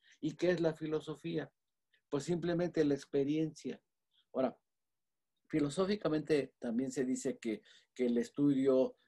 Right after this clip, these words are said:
de la etiología de las cosas, eh, no se puede saber y que la intuición es falsa, que no es segura y que lo único que se tiene, eh, de acuerdo a algunos, eh, filósofos, este, es por la experiencia. ¿Y si yo no tengo experiencia?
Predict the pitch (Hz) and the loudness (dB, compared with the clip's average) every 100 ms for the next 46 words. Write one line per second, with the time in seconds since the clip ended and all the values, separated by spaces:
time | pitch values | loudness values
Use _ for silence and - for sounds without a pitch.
0 | _ 120 117 120 - 135 120 - 143 131 | _ 0 2 0 2 2 2 0 0 2
1 | 123 123 123 - 131 131 127 127 120 - | 2 0 -2 -4 -2 -2 -2 -6 -8 -16
2 | - _ - 117 117 113 143 143 139 131 | -20 _ -6 -2 0 2 0 0 -4 0
3 | 120 117 123 110 139 139 131 117 113 107 | 0 -2 -4 -2 0 0 -2 -4 -4 -6
4 | 117 107 123 117 107 104 120 127 123 135 | -8 -8 -4 -2 -4 -6 -6 -6 -6 -10
5 | 131 _ _ _ - 120 117 120 120 104 | -10 _ _ _ -6 -2 -2 -2 -4 -4
6 | 127 139 135 131 - - - 120 123 131 | -4 -2 -2 -4 -10 -20 -12 -10 -2 0
7 | 127 131 147 143 135 127 123 120 113 - | 2 2 2 0 -2 -6 -6 -6 -8 -2
8 | 127 123 127 120 - _ - 85 82 104 | 0 2 0 -2 -8 _ -12 -12 -10 -10
9 | 107 104 - 107 101 101 90 - _ - | -8 -8 -8 -8 -6 -8 -10 -14 _ -18
10 | 92 104 104 98 - - 82 73 - _ | -14 -12 -10 -12 -14 -14 -12 -14 -16 _
11 | 104 107 101 101 110 104 _ - - - | -8 -8 -8 -14 -16 -20 _ -20 -20 -20
12 | _ 104 104 - 107 107 101 - 131 135 | _ -10 -10 -8 -4 -4 -4 -6 -6 -4
13 | 131 127 131 127 143 151 165 156 _ - | -2 0 -2 -4 -4 -4 -6 -10 _ -12
14 | 160 170 190 185 190 170 - 175 180 - | -10 -8 -8 -8 -8 -10 -10 -10 -8 -12